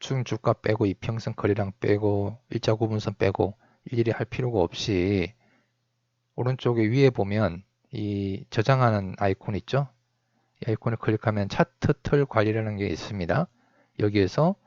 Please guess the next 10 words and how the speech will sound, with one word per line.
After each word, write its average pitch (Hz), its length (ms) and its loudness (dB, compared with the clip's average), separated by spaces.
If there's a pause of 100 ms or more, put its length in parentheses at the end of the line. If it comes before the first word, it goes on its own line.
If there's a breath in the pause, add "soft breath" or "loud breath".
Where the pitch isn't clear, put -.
(720)
모든 117 220 0
세팅을 123 400 -2
한 92 180 -2
다음에 92 600 0
차트 - 400 -10
틀에 107 260 0
저장을 98 400 0
하고 107 400 -2
특정 98 380 -4
이름으로 95 500 0